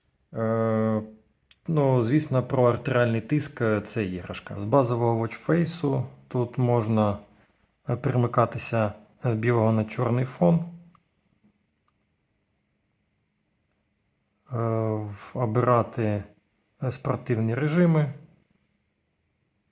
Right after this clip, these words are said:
Перейдемо до, е, меню годиннику.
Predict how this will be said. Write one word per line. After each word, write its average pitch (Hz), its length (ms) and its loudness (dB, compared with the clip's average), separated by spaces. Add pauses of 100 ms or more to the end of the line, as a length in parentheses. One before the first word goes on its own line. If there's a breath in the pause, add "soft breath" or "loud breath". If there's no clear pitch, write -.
(2750)
Перейдемо 127 760 2
до, 110 640 0 (1500)
е, 123 40 -8 (520)
меню 110 320 2
годиннику. 120 680 0